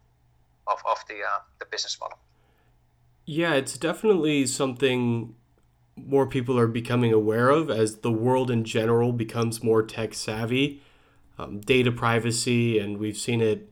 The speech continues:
Speaker 2: in a lot of different areas. I don't wanna get too far off track, but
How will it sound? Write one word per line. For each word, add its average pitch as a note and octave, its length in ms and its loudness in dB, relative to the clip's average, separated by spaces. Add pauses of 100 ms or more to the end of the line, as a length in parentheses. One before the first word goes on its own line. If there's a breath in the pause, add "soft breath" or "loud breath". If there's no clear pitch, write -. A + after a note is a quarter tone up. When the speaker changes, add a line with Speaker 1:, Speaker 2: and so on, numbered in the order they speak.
(280 soft breath)
Speaker 2:
in A2 80 -2
a A2 40 6
lot C#3+ 220 8
of A2+ 100 2
different C3+ 320 4
areas. G#2 280 2
I A2+ 40 0
don't A2 120 2
wanna G#2+ 140 0
get G#2 220 0
too B2 160 -4
far A2+ 260 0
off G2+ 140 -6
track, A#2 480 -2
but G#2 260 -6